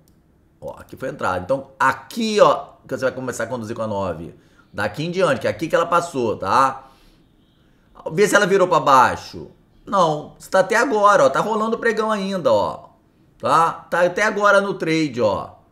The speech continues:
Deixa eu só ver o lucro. Chegou a dar um lucro aí de oitocentos e vinte pontos e agora tá com seiscentos, finaliza. No fechamento você finaliza. Se quiser, ou já finaliza agora. Ou deixa levar pela nove mesmo, tá?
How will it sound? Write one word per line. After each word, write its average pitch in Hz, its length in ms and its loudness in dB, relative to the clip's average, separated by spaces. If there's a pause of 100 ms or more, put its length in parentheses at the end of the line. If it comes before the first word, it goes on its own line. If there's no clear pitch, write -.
(380)
Deixa - 140 -20
eu 117 40 -16
só 143 160 -4
ver 120 120 -8
o 117 40 -4
lucro. 156 580 -8
Chegou 147 260 -2
a 160 40 2
dar 175 100 4
um 170 120 0
lucro 156 340 -2
aí 143 140 0
de 131 340 0
oitocentos 135 400 -2
e - 20 -6
vinte 135 220 -10
pontos 170 340 -2
e - 20 0
agora 160 300 -2
tá 156 100 -6
com 156 280 -12 (300)
seiscentos, 151 540 -12
finaliza. 143 680 -8 (680)
No 120 100 -12
fechamento 123 480 -6
você 135 100 -12
finaliza. 117 520 -10
Se 95 100 -16
quiser, 113 320 -6
ou - 140 -8
já 151 180 -8
finaliza 131 460 -8
agora. 101 540 -4
Ou 240 440 6
deixa 175 300 0
levar 190 240 0
pela 208 220 -2
nove 208 340 -2
mesmo, 180 400 -4
tá? 131 460 -4